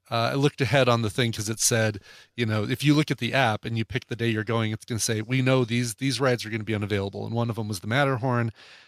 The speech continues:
and another one was Space Mountain. I was so bummed. Well, as we were, as we were walking by Space Mountain, we were on our way over to the, um, uh, what used to be the little circular wheel of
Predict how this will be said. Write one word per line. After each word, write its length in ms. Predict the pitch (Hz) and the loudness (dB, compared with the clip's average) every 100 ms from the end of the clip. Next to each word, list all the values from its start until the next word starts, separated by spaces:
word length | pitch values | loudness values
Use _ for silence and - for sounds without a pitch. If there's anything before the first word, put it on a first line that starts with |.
| _ 127 | _ -4
and 160 | 117 | -2
another 260 | 113 110 110 | 0 0 0
one 160 | 107 | 0
was 140 | 101 98 | -2 -2
Space 340 | - 113 - | -2 -2 -2
Mountain. 220 | 113 107 101 | -2 -4 -2
I 20 | |
was 80 | 98 | 0
so 280 | 175 147 - | 0 -2 -4
bummed. 400 | - 180 147 131 - - - - | -2 -2 -4 -8 -14 -20 -12 0
Well, 180 | 127 127 | 2 4
as 220 | 147 135 | 2 2
we 120 | 160 | 2
were, 180 | 156 143 - - | 2 0 -6 -12
as 220 | 143 156 160 | -4 -4 -2
we 100 | 170 | -2
were 80 | 135 | -2
walking 440 | 131 165 - 156 | 0 -2 -4 -4
by 160 | 143 143 | -2 0
Space 320 | - 131 135 | 0 -2 -2
Mountain, 220 | 113 107 | -2 -2
we 80 | 113 | -2
were 80 | 131 | 0
on 140 | 139 | 0
our 100 | 147 | 0
way 140 | 135 131 | 2 0
over 260 | 120 123 | 0 -4
to 640 | - - 117 117 113 113 - _ _ _ _ 104 | -4 -4 -2 0 0 -2 -4 _ _ _ _ -4
the, 400 | 117 113 110 113 | 0 0 0 -2
um, 680 | 120 113 110 107 104 104 101 _ _ _ _ _ _ _ 123 | -2 -2 -2 -4 -6 -10 -14 _ _ _ _ _ _ _ -4
uh, 260 | 110 113 | -2 -2
what 200 | 113 143 | -4 -4
used 300 | 143 180 - | 0 2 2
to 80 | 156 | -2
be 320 | 123 120 117 | 0 0 0
the 220 | 101 113 110 | -2 -4 -2
little 240 | 123 117 | 0 2
circular 800 | - - 123 - 117 117 113 107 95 120 | 4 4 2 -2 0 2 2 0 -4 -6
wheel 420 | 120 120 120 120 | 2 6 6 8
of 440 | 107 104 95 - | 6 4 0 -8